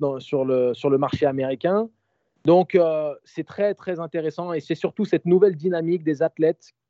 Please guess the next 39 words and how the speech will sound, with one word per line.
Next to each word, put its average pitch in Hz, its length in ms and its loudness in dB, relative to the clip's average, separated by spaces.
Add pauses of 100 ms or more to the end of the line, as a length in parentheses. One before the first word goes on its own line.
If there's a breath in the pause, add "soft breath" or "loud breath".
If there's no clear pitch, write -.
conscients, 185 720 -2
euh, 143 180 -6
qui 160 160 -10
prennent 202 260 0
leur 170 160 2
destin 165 280 -2
en 165 100 0
main, 156 240 -2
qui - 140 -14
prennent 190 240 2
leur 165 160 4
futur - 420 -2
financier 175 560 -2
en 139 100 -4
main, 139 300 -6 (260)
qui 151 100 -10
s'encadrent 185 560 0
de 151 140 0
gens, 165 360 -4 (340)
euh, 131 400 -4
compétents. 190 560 0 (520)
Et, 156 460 0
euh, 139 220 -6 (220)
je - 140 -18
pense 185 220 -2
notamment 196 380 0
à - 20 -2
un 165 80 -4
exemple 156 640 -2
plus - 160 -4
proche 175 240 0
de 170 80 4
moi, 220 200 0
un, 156 300 -8
un 143 80 -16
garçon 151 300 -10
comme 147 160 -4
Axel 151 280 -6
Toupane, 196 420 -4